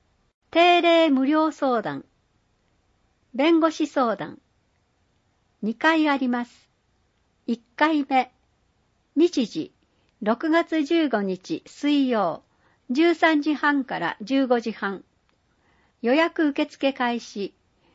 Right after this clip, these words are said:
六月二日木曜、八時半から。二回目。日時、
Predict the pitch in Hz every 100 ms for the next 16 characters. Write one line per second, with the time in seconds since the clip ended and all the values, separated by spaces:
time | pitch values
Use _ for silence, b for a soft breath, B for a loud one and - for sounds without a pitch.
0 | _ - 226 285 320 320 320 285 294 -
1 | 262 233 214 214 - 254 240 175 - _
2 | _ _ _ _ - 226 320 294 311 -
3 | 269 220 - 131 117 - _ _ _ _
4 | _ _ _ _ _ _ _ 202 214 302
5 | 311 294 262 247 - _ _ _ _ _
6 | _ - 302 - 262 190 - -